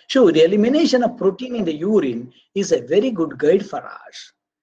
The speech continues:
As long as there is no protein in the urine, obviously you can say that we are toward the recovery or on the maintenance. Similarly, generalized progressive interstitial disease initially caused by the bacteria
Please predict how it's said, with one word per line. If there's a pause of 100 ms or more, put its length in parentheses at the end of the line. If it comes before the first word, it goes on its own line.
(140)
As
long
as
there
is
no
protein
in
the
urine, (260)
obviously
you
can
say
that (240)
we
are (240)
toward
the
recovery (160)
or
on
the
maintenance. (1600)
Similarly, (220)
generalized
progressive
interstitial
disease (140)
initially
caused
by
the
bacteria